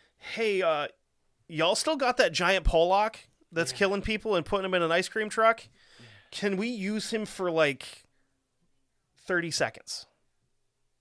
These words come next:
Speaker 1: "Sweet, thanks." <laughs> And, uh, that would have been the end of Joseph Barboza, and they would have found him eight months later in different clothes on the side of the road, dead.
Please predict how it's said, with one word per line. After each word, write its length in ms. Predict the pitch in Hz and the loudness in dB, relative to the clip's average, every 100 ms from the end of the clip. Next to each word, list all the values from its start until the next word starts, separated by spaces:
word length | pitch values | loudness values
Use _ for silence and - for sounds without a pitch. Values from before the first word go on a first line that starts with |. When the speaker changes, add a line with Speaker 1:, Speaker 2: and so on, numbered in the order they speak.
| - | -14
Speaker 1:
"Sweet, 340 | - 170 139 | -6 -4 -4
thanks." 420 | - 127 - - - - - | -2 -2 -2 -4 -6 -18 -4
<laughs> 80 | 240 - - _ _ - - - _ _ - | -4 -4 -20 _ _ -20 -20 -20 _ _ -2
And, 300 | 156 151 143 | 0 2 2
uh, 440 | 143 139 139 147 147 170 160 143 | 4 4 2 -2 -10 -16 -10 -4
that 140 | 139 | -4
would 80 | 143 | -4
have 80 | 135 | -4
been 140 | 147 | -4
the 120 | 143 | -4
end 140 | 143 156 | -4 -6
of 180 | 147 - | -10 -12
Joseph 320 | - 160 - 156 | -4 -4 -2 2
Barboza, 440 | 139 131 143 202 | 2 2 0 -2
and 100 | 156 | -2
they 60 | 143 | -2
would 120 | 147 | -2
have 80 | - | -2
found 240 | 131 139 | -2 -2
him 200 | 147 139 - - - - _ - | -4 -6 -12 -20 -20 -20 _ -8
eight 160 | 147 | -6
months 200 | 135 135 | -4 -4
later 240 | 127 135 160 | -2 0 -2
in 80 | 139 | -2
different 300 | 131 139 - | -4 -4 0
clothes 260 | 139 139 | 2 2
on 60 | 156 | -2
the 60 | |
side 200 | - 170 | 0 0
of 60 | 170 | 0
the 80 | 202 | 0
road, 180 | 254 156 | -2 2
dead. 300 | 247 117 | 0 0